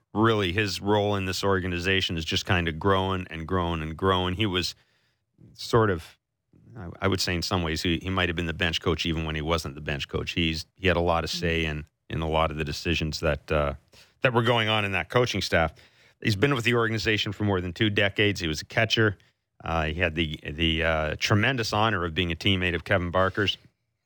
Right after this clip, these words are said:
Speaker 1: uh, in the minor leagues. And, of course, you, you do know a bit of his background, managed all the way up through the, through the Jays system and won along the way. He's won a couple of championships with Bo, Vladdy, Lourdes,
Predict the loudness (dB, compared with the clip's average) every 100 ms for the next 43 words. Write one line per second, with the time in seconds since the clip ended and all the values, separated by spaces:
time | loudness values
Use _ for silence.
0 | _ _ _ -20 -6 -4 2 2 4 2
1 | 2 2 0 0 -4 0 0 0 -2 -4
2 | -2 0 2 2 2 0 0 -2 -2 -2
3 | 0 0 2 2 4 0 -6 -20 -20 _
4 | _ -2 0 2 0 0 2 4 2 2
5 | 2 0 -2 -4 -2 0 -4 -6 0 0
6 | 0 0 0 0 0 -2 -2 -2 -2 -6
7 | _ -4 -2 2 2 2 2 0 0 -2
8 | 0 0 0 -2 -2 -2 0 0 2 2
9 | 2 2 0 0 0 0 -2 -10 _ 0
10 | 0 2 2 2 0 -8 _ -2 2 4
11 | 2 0 -4 -8 -2 2 2 2 -2 -6